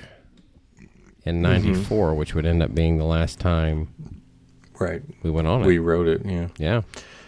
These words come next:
Speaker 2: Before it closed down.
Speaker 1: In Epcot ninety-four. It literally said that on the maps, by the way, guys. I don't know why they chose that particular year to call it Epcot ninety-four,
Speaker 2: Yeah.
Speaker 1: but they did. So
Speaker 2: Their twelfth year of operation.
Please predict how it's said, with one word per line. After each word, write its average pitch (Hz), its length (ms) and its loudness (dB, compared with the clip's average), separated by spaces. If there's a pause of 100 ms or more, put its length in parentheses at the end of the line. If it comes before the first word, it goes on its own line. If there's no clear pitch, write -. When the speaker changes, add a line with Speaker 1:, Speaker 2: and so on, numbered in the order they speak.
(240)
Speaker 2:
Before - 300 -2
it - 60 -10 (380)
closed 85 520 2
down. 82 400 -2 (640)
Speaker 1:
In 90 180 -2
Epcot 107 440 -2
ninety-four. 95 640 -8 (960)
It 82 80 -8
literally 95 400 4
said 87 220 -4
that 78 120 -2
on 78 120 -2
the 73 80 -4
maps, 76 280 -6
by 67 140 -6
the 62 80 -8
way, 64 120 -8
guys. 67 380 -10 (200)
I - 40 -10
don't 69 120 -8
know 73 100 -6
why 71 200 -4
they 71 120 -8
chose 73 300 -6
that - 260 -6
particular 90 400 -4
year 92 300 2
to 90 60 -2
call 90 220 -2
it 90 200 -2
Epcot 95 380 -2
ninety-four, 120 640 0 (540)
Speaker 2:
Yeah. - 80 -12
Speaker 1:
but 85 300 0
they 85 140 -2
did. 60 240 -8 (380)
So 50 240 -10 (160)
Speaker 2:
Their 87 120 2
twelfth - 380 -2
year 82 120 0
of 85 60 -2
operation. 82 540 -4